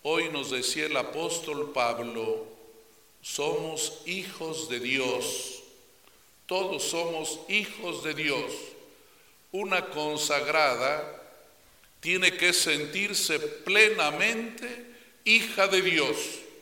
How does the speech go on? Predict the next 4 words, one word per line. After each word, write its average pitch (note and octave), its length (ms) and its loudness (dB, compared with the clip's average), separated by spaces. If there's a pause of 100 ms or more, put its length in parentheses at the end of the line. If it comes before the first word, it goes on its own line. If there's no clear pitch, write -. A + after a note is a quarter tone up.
(680)
Qué F3+ 140 2
gran D3+ 420 2
regalo D3 640 4 (960)
ser - 920 2